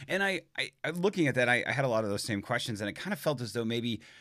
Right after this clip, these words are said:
maybe this didn't get as much noise because, uh, you know, it took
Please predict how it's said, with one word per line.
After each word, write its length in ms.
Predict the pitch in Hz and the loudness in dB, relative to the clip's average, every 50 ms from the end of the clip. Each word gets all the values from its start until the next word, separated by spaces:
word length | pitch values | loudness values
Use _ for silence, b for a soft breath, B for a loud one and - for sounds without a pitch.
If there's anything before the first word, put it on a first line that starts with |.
| B B | B B
maybe 260 | 104 120 131 151 175 | 0 0 0 0 -2
this 180 | 160 151 151 139 | -4 -4 -4 -2
didn't 200 | - 147 127 127 | -2 0 0 2
get 120 | 131 123 107 | 0 0 -2
as 120 | 101 107 | -2 -2
much 300 | 117 120 139 147 139 - | -2 -2 -2 -2 -2 -2
noise 540 | 120 117 113 113 120 139 165 185 185 180 - - _ _ _ _ | -2 0 2 2 2 2 0 -2 -2 -8 -12 -14 _ _ _ _
because, 920 | - 139 139 - - - - - 226 196 123 85 76 87 131 143 139 - B B B B B B B B B _ - | -6 -6 -6 -6 -10 -14 -10 -4 -4 -2 -2 -4 -6 -8 -8 -8 -10 -12 B B B B B B B B B _ -2
uh, 520 | 107 110 110 107 104 101 101 101 101 98 - - _ _ _ _ _ _ _ _ _ _ _ _ _ _ _ _ _ _ _ _ _ _ _ _ _ _ _ | 0 0 2 0 0 0 -2 -2 -4 -6 -8 -12 _ _ _ _ _ _ _ _ _ _ _ _ _ _ _ _ _ _ _ _ _ _ _ _ _ _ _
you 120 | 120 113 | -2 -2
know, 120 | 110 107 - | 0 -2 -2
it 200 | - 127 - - | -6 -6 -6 -6
took 320 | - - 151 143 135 - | -2 0 0 0 0 -4